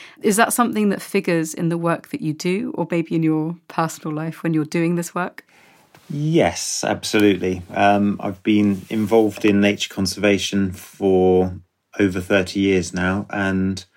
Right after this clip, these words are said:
Speaker 2: I have had periods where I've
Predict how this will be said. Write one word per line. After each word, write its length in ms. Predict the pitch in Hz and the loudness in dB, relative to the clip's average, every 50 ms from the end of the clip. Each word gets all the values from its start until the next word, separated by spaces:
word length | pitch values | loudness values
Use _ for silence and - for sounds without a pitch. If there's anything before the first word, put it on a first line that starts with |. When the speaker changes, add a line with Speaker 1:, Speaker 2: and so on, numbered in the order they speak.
| _ _ _ _ _ _ _ _ - | _ _ _ _ _ _ _ _ -10
Speaker 2:
I 280 | - 104 95 95 95 98 | -6 -4 -2 -2 0 -2
have 580 | 95 90 87 98 98 95 92 90 90 - - - - - | -2 -4 -2 0 0 0 0 0 -4 -8 -16 -20 -20 -16
had 340 | - - 107 98 92 92 - | -8 -4 -4 -4 -4 -6 -10
periods 540 | - - 104 101 98 98 95 92 90 - - | -2 2 4 4 6 6 4 2 2 -2 -2
where 360 | 101 101 98 98 95 95 95 | 0 2 2 2 2 0 0
I've 340 | 95 98 95 90 90 - | -2 -2 -4 -6 -8 -16